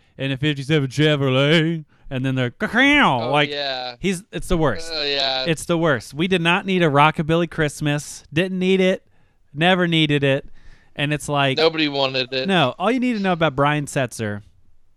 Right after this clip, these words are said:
Speaker 1: is the following, okay? One, the P T Cruiser, okay? It's not as bad as everyone remembers. You just can't let the engine get hot. If it gets hot once, it's done,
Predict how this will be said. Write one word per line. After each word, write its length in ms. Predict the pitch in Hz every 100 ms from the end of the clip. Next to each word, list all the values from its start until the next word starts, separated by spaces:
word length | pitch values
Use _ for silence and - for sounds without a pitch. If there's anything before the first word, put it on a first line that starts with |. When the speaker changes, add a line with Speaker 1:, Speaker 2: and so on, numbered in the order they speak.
| _ _ _ _ _ _ 131
Speaker 1:
is 140 | 120
the 100 | 117
following, 640 | - 120 98 90 - 123 - _ _ _ -
okay? 280 | 123 113 107 143 - _ _ _ _ _ _ _ _ _ _ _ _ _ _ _ _ - - -
One, 460 | 143 165 175 202
the 160 | - 156
P 200 | - 254
T 200 | - 233
Cruiser, 600 | - 185 143 120 104 104 - - - - _ _ -
okay? 440 | 143 151 135 127 123 _ _ _ _ _ _ _ _ _ _ _ _
It's 180 | 160 147
not 200 | 175 208
as 120 | 185
bad 300 | 143 165 160
as 120 | 143
everyone 460 | 143 135 135 127 123
remembers. 720 | 117 107 90 87 85 - - _ _ -
You 100 | 135
just 200 | 165 -
can't 200 | 175 170
let 160 | 156 143
the 140 | 147
engine 240 | 135 127
get 160 | 123 117
hot. 300 | 110 101 - -
If 160 | - 127
it 100 | 151
gets 180 | 165 156
hot 220 | 160 143
once, 200 | 139 131
it's 160 | 123 117
done, 260 | 120 90